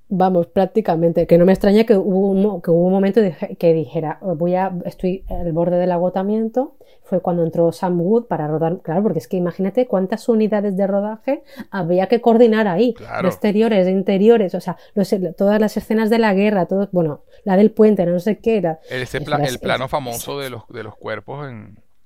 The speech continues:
Speaker 1: de los cuerpos, que eso es, que se construyó una, una grúa para poder tomar de tan lejos ese plano. O sea, es,
Speaker 2: Maravilloso.
Speaker 1: era, era, era, es in-,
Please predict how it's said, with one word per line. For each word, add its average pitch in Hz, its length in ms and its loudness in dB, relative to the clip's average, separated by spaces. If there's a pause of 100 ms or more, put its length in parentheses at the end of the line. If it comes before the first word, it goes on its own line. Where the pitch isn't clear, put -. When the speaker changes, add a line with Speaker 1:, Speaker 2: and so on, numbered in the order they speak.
(560)
Speaker 1:
de 226 160 4
los 202 160 0
cuerpos, 208 580 0
que - 120 -4
eso 185 180 -4
es, 170 100 -6
que - 140 -6
se - 160 -2
construyó 180 400 -2
una, 208 340 0
una 208 240 -2
grúa 202 340 4
para 196 220 2
poder 180 200 0
tomar 196 420 0
de 196 100 0
tan 196 320 0
lejos 190 340 -2
ese 202 220 0
plano. 196 540 0 (380)
O - 120 -14
sea, - 140 -12
es, 175 160 -6
Speaker 2:
Maravilloso. 208 640 -2
Speaker 1:
era, 214 320 2
era, 220 500 -2
era, 220 540 -2 (320)
es - 180 -8
in-, 226 180 4